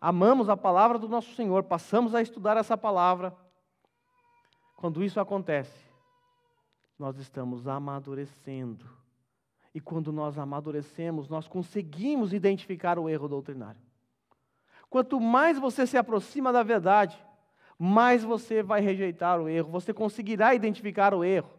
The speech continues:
Você vai perceber que muitas músicas que você ouvia ou ouve, muitas pregações, muitos dos seus pensamentos, a sua cosmovisão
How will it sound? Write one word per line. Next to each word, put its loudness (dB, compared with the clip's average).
Você -2
vai 4
perceber 0
que -4
muitas -2
músicas -2
que -14
você -6
ouvia -2
ou 2
ouve, 2
muitas -2
pregações, -4
muitos 0
dos -8
seus -2
pensamentos, -4
a -6
sua 2
cosmovisão 2